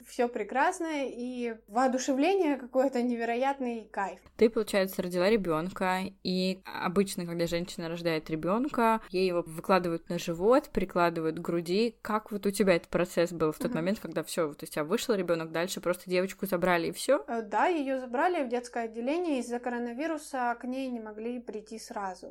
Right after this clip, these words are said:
Speaker 1: Ну, вот так получилось. Вообще, обычно без коронавируса возле,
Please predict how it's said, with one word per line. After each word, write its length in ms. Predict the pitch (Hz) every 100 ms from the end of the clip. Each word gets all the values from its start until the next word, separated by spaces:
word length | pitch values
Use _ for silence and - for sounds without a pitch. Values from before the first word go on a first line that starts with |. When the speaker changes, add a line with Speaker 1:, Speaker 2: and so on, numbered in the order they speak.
| -
Speaker 1:
Ну, 300 | 247 311 - 269
вот 240 | 254 254 _
так 200 | - 254
получилось. 640 | 254 214 214 220 202 190 -
Вообще, 320 | 208 - 392
обычно 600 | 311 233 294 - 269 233
без 240 | 226 262 262
коронавируса 1040 | 233 220 214 247 370 403 381 330 311 302 220
возле, 460 | 220 277 285 254 254